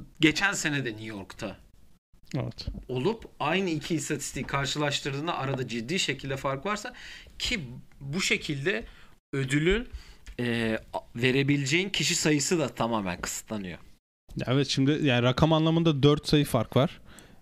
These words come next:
Speaker 2: Mesela rebound'da da bir buçuk fark var ama başka bir koç var. Bu adam geçen sene All-Star olamadı. Bu sene hem All-Star
Speaker 1: All-Star
Speaker 2: oldu,
Speaker 1: oldu. Şu
Speaker 2: hem de
Speaker 1: an
Speaker 2: kadro
Speaker 1: kaçıncı
Speaker 2: çok,
Speaker 1: sıradalar?
Speaker 2: hem de çok kadro değişmeden tepeye oynuyorlar.
Speaker 1: Aynen.
Speaker 2: Yani
Speaker 1: Ya tepeye dedin hani Batın, Doğu'nun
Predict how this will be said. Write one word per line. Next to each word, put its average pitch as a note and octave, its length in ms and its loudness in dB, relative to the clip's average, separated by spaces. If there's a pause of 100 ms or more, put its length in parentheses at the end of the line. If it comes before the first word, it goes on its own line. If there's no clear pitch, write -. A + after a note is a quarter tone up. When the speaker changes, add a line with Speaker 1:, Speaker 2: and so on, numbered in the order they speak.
Speaker 2:
Mesela A#2 320 4
rebound'da B2 400 2
da C#3 140 6
bir C3 100 4
buçuk - 240 -2
fark - 280 -2
var C#3+ 80 4
ama D3+ 360 4
başka B2+ 360 6
bir A#2+ 60 2
koç - 300 0
var. C3 140 4 (480)
Bu B2 120 8
adam B2+ 160 4
geçen B2+ 240 4
sene B2+ 180 4
All-Star B2 280 4
olamadı. B2+ 400 4
Bu B2+ 60 4
sene C3 240 4
hem C#3 160 4
All-Star - 320 -6
Speaker 1:
All-Star C#3 420 4
Speaker 2:
oldu, B2 280 4
Speaker 1:
oldu. F#3+ 180 2
Şu - 120 2
Speaker 2:
hem C#3 60 6
de D3+ 40 6
Speaker 1:
an D3+ 140 4
Speaker 2:
kadro D3+ 140 6
Speaker 1:
kaçıncı D3+ 220 4
Speaker 2:
çok, E3+ 160 4
Speaker 1:
sıradalar? G#2+ 480 -4
Speaker 2:
hem C3+ 240 6
de F#3 60 6
çok D3 300 4
kadro C#3 300 4
değişmeden B2+ 580 2 (320)
tepeye C3 360 6
oynuyorlar. A2 560 -2 (120)
Speaker 1:
Aynen. A2+ 200 -2
Speaker 2:
Yani - 120 0
Speaker 1:
Ya A2+ 100 2
tepeye C#3 380 4
dedin E3+ 220 -2
hani C#3 300 2
Batın, D3+ 560 0
Doğu'nun D3 380 2